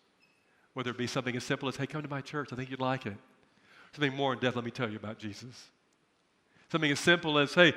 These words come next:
my church is so-and-so, here's, here's how you find it. It's on, this is the website, I think you'll like it."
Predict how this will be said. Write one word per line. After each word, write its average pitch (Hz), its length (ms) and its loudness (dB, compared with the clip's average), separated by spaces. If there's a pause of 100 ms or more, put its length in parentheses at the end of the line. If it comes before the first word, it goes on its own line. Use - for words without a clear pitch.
(140)
my 175 100 4
church 220 200 -4
is - 100 -2
so-and-so, 185 520 0
here's, 185 220 2
here's 185 180 0
how 185 80 4
you 156 120 4
find 175 360 2
it. 139 80 -4 (180)
It's - 100 -8
on, 175 120 0
this 185 180 -2
is 196 80 -4
the 180 80 2
website, 160 560 2
I - 40 -10
think 208 180 -2
you'll 180 80 -2
like 175 320 2
it." 107 80 -2